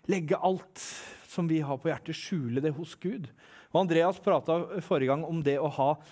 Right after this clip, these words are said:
integritet, og jeg synes denne historien med denne, eh, oppå U I A i Skien som ikke skulle se, eh, og,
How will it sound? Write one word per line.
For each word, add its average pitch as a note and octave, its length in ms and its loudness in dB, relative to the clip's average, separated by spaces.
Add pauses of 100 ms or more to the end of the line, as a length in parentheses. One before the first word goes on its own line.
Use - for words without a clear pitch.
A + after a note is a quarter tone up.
(100)
integritet, F#3+ 1120 0 (260)
og D3+ 80 6
jeg E3+ 140 -2
synes F3 180 2
denne D#3+ 160 4
historien D#3+ 560 2
med E3 160 4
denne, D#3 200 2 (440)
eh, D3 320 4
oppå D#3+ 640 0
U D#3+ 160 2
I E3 80 6
A D3 240 6
i E3 80 0
Skien D3 400 2
som E3 300 -2 (180)
ikke - 400 0
skulle E3+ 320 2
se, F#3 380 4 (600)
eh, D#3 580 6 (220)
og, F3+ 160 0